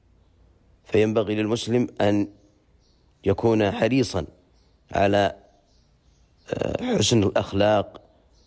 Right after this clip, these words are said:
والتواضع لله والتواضع لخلق الله، وأن يترك القسوة والغلظة والفظاظة.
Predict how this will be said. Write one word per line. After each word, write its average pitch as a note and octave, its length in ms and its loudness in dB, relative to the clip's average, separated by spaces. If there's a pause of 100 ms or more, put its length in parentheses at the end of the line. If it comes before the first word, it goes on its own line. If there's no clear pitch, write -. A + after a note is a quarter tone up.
والتواضع G2+ 1000 2
لله G#2 400 2
والتواضع G2+ 500 0
لخلق G2 400 -4
الله، G#2 360 2 (500)
وأن F#2+ 200 2
يترك G#2 420 -2
القسوة F#2+ 580 -4
والغلظة F2+ 680 -2 (960)
والفظاظة. F#2+ 760 0